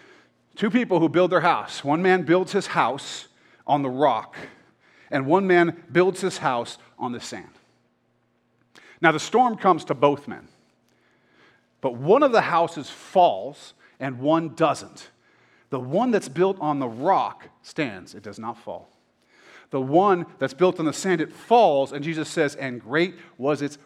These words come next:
fall." Now, both of them were able to build a house. It's not that there was no ability. They both had a house.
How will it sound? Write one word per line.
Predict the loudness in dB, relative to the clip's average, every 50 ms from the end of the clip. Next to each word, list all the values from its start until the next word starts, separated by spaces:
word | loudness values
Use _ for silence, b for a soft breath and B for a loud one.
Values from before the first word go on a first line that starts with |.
| _ _
fall." | _ -16 -14 -12 -12 -12 -14 _ _ _ _ _ _ _ _ _ _ _ _ _ _ _ _ _ _ _ _ _ _ _ _ _ _ _
Now, | 4 6
both | 8 8 4 6 4
of | 0
them | 0 2
were | 2 2
able | 2 2 0
to | -2
build | 0 -2 -2 -2
a | -2
house. | -4 -6 -6 -10 -16 -20 -20 -20 -20 -20 _ b b b b b b b b b b b b
It's | b 2
not | 2 4
that | 4 2
there | 2 2
was | 0 2
no | 4 4 4
ability. | 4 4 4 4 4 4 2 0 -4 -6 B B B B B B B B B B B B B B B B B
They | 4
both | 4 4 4 4
had | 2 2 2
a | 2
house. | 2 2 0 0 0 -2 -10 -18 -18 -20